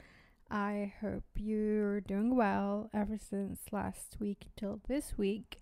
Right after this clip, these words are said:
And if you're not doing well, then please do remember that for us to endure hardships, if it wasn't for that, then we wouldn't taste how sweet the good moments are. And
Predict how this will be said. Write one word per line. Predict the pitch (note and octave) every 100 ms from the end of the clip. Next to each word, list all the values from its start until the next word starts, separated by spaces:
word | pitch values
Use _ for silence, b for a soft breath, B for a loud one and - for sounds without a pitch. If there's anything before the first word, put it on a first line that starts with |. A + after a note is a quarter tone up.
| -
And | G#3 G3 G3+ G3
if | G3 -
you're | G#3+
not | G#3+ A#3+ G3+ G3+
doing | G3+ G3+ G#3
well, | G3+ G#3 G#3
then | G#3+ G#3 G#3 - b b b -
please | E4 D4+
do | - B3+
remember | A3 G#3+ G#3+ G3+ G3
that | G3+ G3+ G3+ - -
for | - A3
us | A3+ G#3+ B3 - -
to | - A3 G#3+ G#3 G3+ G#3 -
endure | A#3+ A#3 G3+ A#3+ G#3 G#3+ A3 A#3 - _ _ _ -
hardships, | - - A3 - - C#4 C#4+ C4 - - - - -
if | A#3 -
it | -
wasn't | G#3+ G#3+ A3 A#3 A3
for | - A#3
that, | G#3 G#3 C4 C4 - -
then | A3+ A3+
we | A#3
wouldn't | A#3 A#3 A3 A3 -
taste | - G#3 G#3+ -
how | G#3+ G#3+
sweet | - - A#3 A3+ - - B B B B -
the | A3+
good | G#3 A3
moments | A3 G#3 G#3+ A3
are. | A#3 A3 G#3+ A3+
And | - A3+ A3+ A3 A3 A3 G#3+